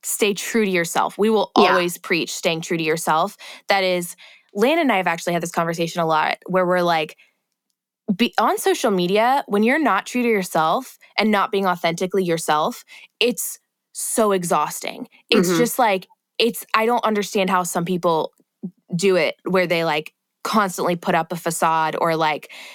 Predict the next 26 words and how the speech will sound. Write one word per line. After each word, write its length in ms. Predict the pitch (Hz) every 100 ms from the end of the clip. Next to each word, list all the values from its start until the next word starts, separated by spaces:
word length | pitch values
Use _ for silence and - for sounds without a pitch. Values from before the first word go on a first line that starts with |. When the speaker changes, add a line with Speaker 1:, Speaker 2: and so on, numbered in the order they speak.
| - _ _ -
Speaker 1:
you 100 | 190
know, 280 | 165 135 - _ _ -
pretend 360 | 208 214 175
to 60 | 175
be 120 | 170
somebody 280 | 165 165 156
that 120 | 151
they're 120 | 160 156
not. 280 | 156 175 -
I 80 | 175
just, 220 | 170 -
like, 200 | 151 -
that 180 | 175 -
sounds 340 | 190 185 175 -
exhausting 680 | 180 165 160 156 156 - -
to 60 | -
me. 160 | -
So 160 | 202 196
that's 240 | 233 254
something 300 | 196 180 170
that 120 | 165
Lindsay 240 | - 160 165
and 80 | 151
I 60 |
will 180 | 156 160
always 520 | - 208 156 151 175